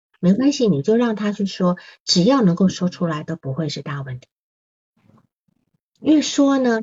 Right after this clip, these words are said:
其实是一个，呃，一个心智化，一个说能够促-，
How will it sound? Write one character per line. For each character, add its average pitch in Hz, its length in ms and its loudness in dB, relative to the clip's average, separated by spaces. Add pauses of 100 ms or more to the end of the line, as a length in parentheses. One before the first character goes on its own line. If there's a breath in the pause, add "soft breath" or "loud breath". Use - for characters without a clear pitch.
其 208 160 0
实 214 140 2
是 240 160 0
一 220 120 2
个， 165 260 -4 (340)
呃， 139 720 -10
一 160 80 -2
个 165 120 -2
心 254 200 -4
智 254 200 -2
化， 196 260 -6 (680)
一 214 80 -2
个 208 160 2 (420)
说 262 380 0
能 190 160 4
够 202 100 2
促-， 190 400 0